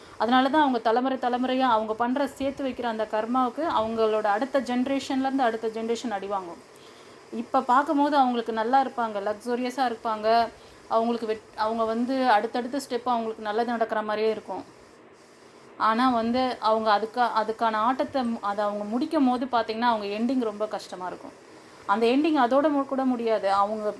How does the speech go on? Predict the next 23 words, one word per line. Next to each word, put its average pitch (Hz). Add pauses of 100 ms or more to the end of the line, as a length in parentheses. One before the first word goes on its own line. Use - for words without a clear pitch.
(120)
இன்னொரு 233
பிறவி 302
எடுத்தாலும் 277
சரி, 233
அவங்க 208
எத்தனை 302
பிறவி 240
எடுத்தாலும், 226
அந்த 247
பிறவியிலையும் 294
அவங்க 240
அதே 226
தப்பு 233
பண்ணி 220 (340)
மறுபடியும் 226
பண்ணாங்கன்னா, 220
அ-, 311 (600)
அதுதான் 220 (300)
நிறைய 220
பேர் 233
வந்து 226
ரொம்ப 220
கஷ்டப்படுறாங்க. 202